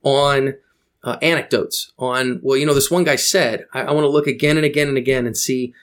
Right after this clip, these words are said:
in real life encounters what actually happened, what really went down here. Um, and, and sometimes that gets me in trouble because then people say, "Well, wait, John, that's,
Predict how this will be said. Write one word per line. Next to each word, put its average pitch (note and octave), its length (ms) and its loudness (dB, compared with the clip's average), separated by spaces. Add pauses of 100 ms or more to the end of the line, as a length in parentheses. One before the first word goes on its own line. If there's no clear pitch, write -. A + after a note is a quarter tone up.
(260)
in B2 180 0
real D3 180 0
life E3+ 260 0
encounters D3 540 -2
what B2+ 220 0
actually C#3+ 500 -2
happened, C3 460 -6
what C3+ 200 0
really F3+ 520 0
went E3+ 240 0
down D3 320 0
here. G#2+ 300 -6 (420)
Um, A#2+ 440 -10 (760)
and, C#3 220 -4
and C#3 120 0
sometimes F#3+ 360 0
that D#3+ 100 0
gets E3+ 180 -2
me D#3 80 0
in B2 60 -2
trouble F#3+ 280 -2
because B2+ 440 -2
then B2 220 0
people C3+ 240 -6
say, B2 160 2
"Well, A2+ 420 -2
wait, B2 180 2
John, B2 200 0
that's, B2+ 240 -2